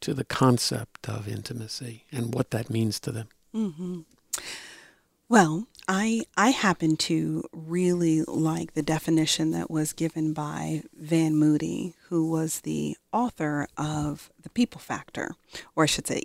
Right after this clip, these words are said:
Speaker 2: is the author of The People Factor. And what Van said was that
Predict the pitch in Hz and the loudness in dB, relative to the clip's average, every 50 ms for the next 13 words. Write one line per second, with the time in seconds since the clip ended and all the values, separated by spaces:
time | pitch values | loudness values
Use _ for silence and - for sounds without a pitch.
0 | - - 165 151 120 - - - - - - - - - - - - - - - | 0 4 4 4 4 4 0 -4 -4 -4 -4 -4 -6 -10 -14 -16 -14 -14 -14 -14
1 | 165 - - 156 - - - - - - - - 131 147 147 147 147 165 - - | -14 -16 -16 -14 -10 -10 -10 -10 -10 -8 -6 -4 -2 0 0 -2 -2 -4 -8 -14
2 | - - _ _ _ - 156 151 160 151 143 - - _ _ - 151 160 185 214 | -20 -20 _ _ _ -4 2 4 4 4 4 2 -4 _ _ -6 0 2 4 6
3 | 247 269 254 220 - - - 151 147 - - - - - - _ - 185 147 151 | 6 6 6 4 2 0 -2 -4 -8 -10 -12 -12 -16 -20 -20 _ -12 -4 0 0
4 | 147 147 - - - 143 143 135 123 - - - - | 2 2 0 -2 -2 -2 -2 -2 -2 -4 -6 -10 -16